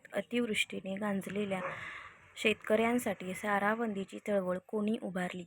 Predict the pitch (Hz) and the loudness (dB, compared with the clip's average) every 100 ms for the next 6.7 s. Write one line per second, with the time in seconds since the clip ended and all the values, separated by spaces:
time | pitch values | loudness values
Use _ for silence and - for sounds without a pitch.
0 | _ _ - _ - 226 208 202 220 202 | _ _ -20 _ -4 0 2 2 0 -2
1 | 185 175 196 202 185 170 _ _ - 226 | -2 -4 -4 -2 -2 -6 _ _ -6 -4
2 | - - 240 - 220 196 190 202 - - | -4 -4 -2 0 0 0 -2 -2 -2 -4
3 | 226 190 - 196 - 208 196 214 - 180 | -4 -4 -6 -12 -8 -6 -4 -2 -2 -6
4 | - 202 202 202 226 220 190 185 185 - | -4 -6 -2 -2 0 -2 -2 -2 -6 -4
5 | 202 220 190 190 - - - 226 220 214 | 0 2 2 -2 -14 -20 -6 -2 -2 0
6 | 214 214 240 247 226 185 180 | 0 0 -2 -2 -4 -4 -6